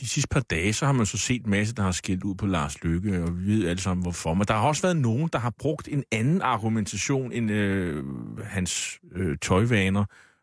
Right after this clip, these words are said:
og hvem, hvorvidt han selv finansierer dem eller ej. Øh, det er sådan noget med, han,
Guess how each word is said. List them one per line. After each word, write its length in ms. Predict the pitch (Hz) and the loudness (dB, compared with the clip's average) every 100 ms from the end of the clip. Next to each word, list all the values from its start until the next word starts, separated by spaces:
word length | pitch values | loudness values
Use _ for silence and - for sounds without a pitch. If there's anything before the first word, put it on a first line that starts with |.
| - | -4
og 240 | 104 95 | -2 0
hvem, 160 | 82 113 | 0 0
hvorvidt 340 | 98 101 101 | 0 0 0
han 80 | 107 | 0
selv 200 | 98 110 | 0 -2
finansierer 500 | - 104 95 104 104 | 0 0 0 2 0
dem 100 | 101 | 2
eller 120 | 98 | 2
ej. 220 | 85 90 - - _ _ _ | 2 0 -4 -16 _ _ _
Øh, 160 | 110 101 - | -2 0 2
det 160 | 143 | 2
er 80 | 131 | 2
sådan 140 | 135 | 0
noget 140 | 147 127 | 2 4
med, 180 | 113 120 | 4 2
han, 220 | 107 | 0